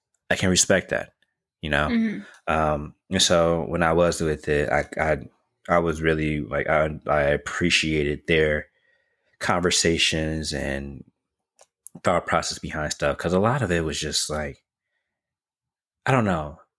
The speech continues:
Speaker 1: the Trump era of news was just too easy 'cause it was just so ridiculous. It was like,
Speaker 2: Mm-hmm.
Speaker 1: you don't have to do anything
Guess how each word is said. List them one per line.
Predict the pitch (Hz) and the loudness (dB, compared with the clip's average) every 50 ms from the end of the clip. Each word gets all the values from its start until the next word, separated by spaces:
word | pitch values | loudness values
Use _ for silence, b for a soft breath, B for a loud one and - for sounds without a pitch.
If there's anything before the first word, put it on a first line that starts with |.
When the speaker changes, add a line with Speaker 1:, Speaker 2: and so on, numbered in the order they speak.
| _ | _
Speaker 1:
the | - 90 101 95 90 | -2 0 2 2 2
Trump | 90 - - - - 131 123 123 - | 0 -4 -6 -4 0 0 0 0 2
era | 92 92 92 90 80 76 | 2 4 4 4 4 2
of | 80 78 | 0 -2
news | 78 80 85 85 80 78 76 - - | -4 -2 -2 0 0 -2 -4 -6 -8
was | 80 78 | -6 -4
just | - - 80 76 - - - - - | -2 -2 0 0 0 -2 -2 -2 -2
too | - - 95 92 - - | 0 0 0 0 -2 -2
easy | 85 87 92 92 98 101 101 110 120 131 127 - - - _ _ _ _ _ _ _ _ _ _ _ _ _ _ _ _ _ _ _ - | 0 0 2 2 2 0 0 0 0 -2 -4 -8 -14 -20 _ _ _ _ _ _ _ _ _ _ _ _ _ _ _ _ _ _ _ -6
'cause | - 101 92 | -2 0 0
it | 90 | 2
was | 90 90 85 85 | 0 0 0 0
just | 90 87 85 - - - | -2 0 2 2 2 2
so | - 92 87 | 2 2 2
ridiculous. | 82 80 78 76 - - 82 73 - - - - - - - - - - - - - _ _ _ _ _ _ _ _ _ _ _ _ _ _ _ - | 2 0 -2 -4 -4 -4 -2 -2 -4 -6 -10 -12 -12 -12 -10 -6 -6 -6 -6 -6 -10 _ _ _ _ _ _ _ _ _ _ _ _ _ _ _ 2
It | 190 | 4
was | 190 214 208 | 4 6 6
like, | 185 160 - 180 | 4 4 2 0
Speaker 2:
Mm-hmm. | 175 190 - - _ _ _ | -2 -4 -10 -12 _ _ _
Speaker 1:
you | 196 202 | 2 4
don't | 98 110 101 101 95 - | 4 4 2 2 2 0
have | 101 92 - | 0 2 2
to | 98 | 0
do | 85 85 92 90 90 87 90 - | -2 -2 -2 0 2 2 2 2
anything | 78 85 85 85 82 78 - 85 82 80 82 78 76 | 2 2 2 2 2 0 -2 -4 -4 -2 -4 -6 -8